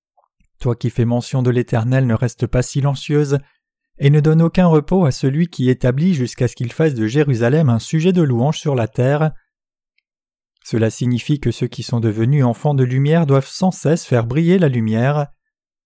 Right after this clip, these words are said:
À chaque fois que je rencontre quelqu'un, je prêche toujours l'Évangile sans cesse. Ici, toi qui fais mention de l'Éternel, désigne directement les serviteurs de Dieu.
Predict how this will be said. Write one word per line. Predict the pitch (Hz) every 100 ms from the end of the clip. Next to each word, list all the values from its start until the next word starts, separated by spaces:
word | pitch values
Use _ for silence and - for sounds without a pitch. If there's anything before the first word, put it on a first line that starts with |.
| _ _ _ _ _ _
À | 123
chaque | 113 113
fois | - 110
que | 113
je | 107
rencontre | 113 110 117 135
quelqu'un, | 135 147 - 160 - - - _
je | 135
prêche | 151 160 160
toujours | - 185 196 175
l'Évangile | 139 135 123 175
sans | - 120
cesse. | - 127 165 - 170 170 _ _ _ _ _ _ _ _ _ _ _ _
Ici, | 135 - 160 170 - _ _ _ _
toi | - 127
qui | -
fais | 123 120
mention | 117 113 - 120
de |
l'Éternel, | 127 131 135 135 143 143 135 - _ _
désigne | - 143 147 165 165 160
directement | 131 170 170 151 147 151
les | 175 127
serviteurs | - 120 123 - 156
de | 117
Dieu. | 104 110 160